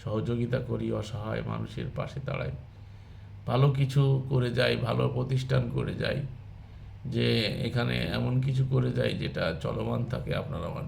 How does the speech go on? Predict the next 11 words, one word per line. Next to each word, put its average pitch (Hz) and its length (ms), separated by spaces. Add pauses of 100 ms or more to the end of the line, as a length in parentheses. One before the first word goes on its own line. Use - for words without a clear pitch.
জন্য, - 200 (340)
যেটা 110 180 (100)
আপনাকে 127 300 (100)
আমাকে 117 240 (120)
করতে - 300
হবে, 123 160 (100)
তাহলে - 260 (100)
এর - 160
একটা - 240
অংশ 113 160 (1160)
পাওয়া 117 200